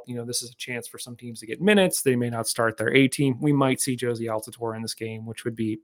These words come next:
interesting for any of those of you who have followed U S soccer for quite some time. Um, the big storyline that we touched on last week was that this is Bruce Arena versus Bob Lilly. The question that I really have is, is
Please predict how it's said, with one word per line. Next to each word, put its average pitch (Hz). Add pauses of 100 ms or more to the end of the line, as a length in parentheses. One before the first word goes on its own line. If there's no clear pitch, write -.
interesting 117
for 120
any 123
of 110
those 110
of 117
you 110
who 117
have 117
followed 113 (380)
U 139
S 123
soccer 117
for 123
quite 123
some 117
time. 113 (500)
Um, 127 (360)
the 185
big 175
storyline 147
that 135
we 131
touched 131
on 123
last 120
week 123
was 120
that 120
this -
is 113
Bruce 127
Arena 120
versus 117
Bob 110
Lilly. 113 (2500)
The 202
question 208
that 151
I 156
really 139
have 117
is, 120
is 127